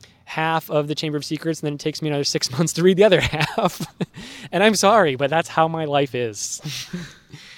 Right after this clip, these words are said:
Um, but I, I just stopped, stopped playing for a while. You know, I got into different games, Super Smash Brothers,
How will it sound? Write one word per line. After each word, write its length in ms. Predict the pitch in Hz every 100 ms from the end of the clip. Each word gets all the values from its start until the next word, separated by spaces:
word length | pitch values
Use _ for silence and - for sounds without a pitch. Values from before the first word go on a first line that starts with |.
| 196 180 165 156 -
Um, 720 | 151 151 147 139 135 123 131 _ -
but 100 | 170
I, 140 | 185 -
I 200 | 175 190
just 280 | 180 - 190
stopped, 320 | - 208 190
stopped 240 | - 185 -
playing 280 | 143 147
for 100 | 151
a 40 | 151
while. 460 | 147 143 147 143
You 80 | 135
know, 100 | 135
I 80 | 131
got 120 | 139
into 180 | 139 127
different 300 | 139 - 131
games, 320 | 135 131 131
Super 200 | - 120
Smash 340 | - 160 147 -
Brothers, 840 | 151 139 139 135 135 135 131